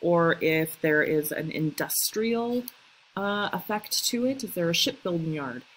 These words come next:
Is there a giant city like Rio de Janeiro flushing its toilets into it? Things like that, okay? All right, any questions? Okay, uh, have a great fall break.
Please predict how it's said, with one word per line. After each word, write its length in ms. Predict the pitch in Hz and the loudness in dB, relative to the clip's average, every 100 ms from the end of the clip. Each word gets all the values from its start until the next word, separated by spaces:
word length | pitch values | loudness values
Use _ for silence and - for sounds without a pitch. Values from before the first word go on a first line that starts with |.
| _ | _
Is 160 | - 147 | -2 2
there 200 | 165 165 | 4 6
a 60 | 165 | 4
giant 380 | 170 180 180 | 4 2 0
city 280 | - 190 202 | -2 -2 0
like 160 | 196 190 | 0 0
Rio 280 | 170 208 214 | 0 2 2
de 180 | 208 220 | 2 0
Janeiro 540 | 214 233 262 202 139 | 2 2 4 4 2
flushing 460 | - - 170 190 202 | 0 -2 -2 -2 -2
its 160 | - | -4
toilets 480 | - 254 262 185 - | -2 0 2 0 -2
into 280 | 151 156 120 | -4 -6 -6
it? 260 | 107 - - - _ | -6 -8 -12 -18 _
Things 240 | 320 294 180 | -2 0 -2
like 180 | - | -6
that, 160 | - - - _ - | -6 -8 -8 _ -10
okay? 320 | - 180 302 - - _ _ - - | -2 0 0 -6 -20 _ _ -14 -4
All 80 | |
right, 200 | 147 90 - _ _ _ - | -2 -2 -8 _ _ _ -8
any 120 | 165 | -6
questions? 560 | 170 170 - 247 247 - _ _ _ _ _ _ _ - | -4 -6 -4 -4 -6 -12 _ _ _ _ _ _ _ 4
Okay, 200 | 302 294 - - - - | 4 2 -16 -20 -8 8
uh, 500 | 226 233 233 233 226 | 12 12 12 12 10
have 340 | 214 247 277 240 | 10 10 8 6
a 260 | - 269 247 190 - | 0 0 0 -6 -6
great 720 | 208 202 196 220 262 254 - - - - - - - _ _ _ _ _ _ _ _ _ - | -6 -4 2 4 4 2 4 6 6 0 -6 -20 -20 _ _ _ _ _ _ _ _ _ -2
fall 180 | 269 | 0
break. 400 | 269 349 - - | 2 2 0 -6